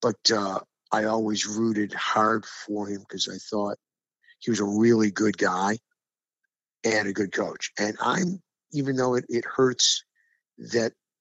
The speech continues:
they beat the Ravens and they're in this game, I pretty much always root for,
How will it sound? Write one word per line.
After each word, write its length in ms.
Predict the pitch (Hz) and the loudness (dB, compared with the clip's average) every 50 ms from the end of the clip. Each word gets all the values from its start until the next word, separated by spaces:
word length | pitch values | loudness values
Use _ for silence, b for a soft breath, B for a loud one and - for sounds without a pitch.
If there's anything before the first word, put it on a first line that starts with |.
| _ _ _ _ - | _ _ _ _ 0
they 140 | 123 120 | 0 0
beat 180 | 113 110 117 - | 2 0 -2 -2
the 80 | - 120 | 0 0
Ravens 340 | 120 120 120 117 113 104 | 2 2 2 2 0 -2
and 100 | 104 104 | -2 -2
they're 140 | 101 110 113 | 0 0 0
in 100 | 117 117 | 0 0
this 200 | 110 107 98 - | 0 0 0 0
game, 500 | - - 113 123 131 131 117 107 107 104 b b b b b b b b b b _ _ _ | 0 0 2 2 4 2 2 0 -4 -8 b b b b b b b b b b _ _ _
I 160 | - 123 147 165 - | 0 2 2 0 -2
pretty 280 | - - - 101 - | -2 0 0 2 2
much 260 | 196 170 160 - - - | 2 2 2 2 2 2
always 320 | 131 - - 135 127 113 | 2 2 2 0 0 0
root 320 | 113 117 131 151 175 - | 0 0 -2 -2 -2 -4
for, 400 | - - - - 127 120 - - | -6 -8 -4 -4 -4 -4 -6 -10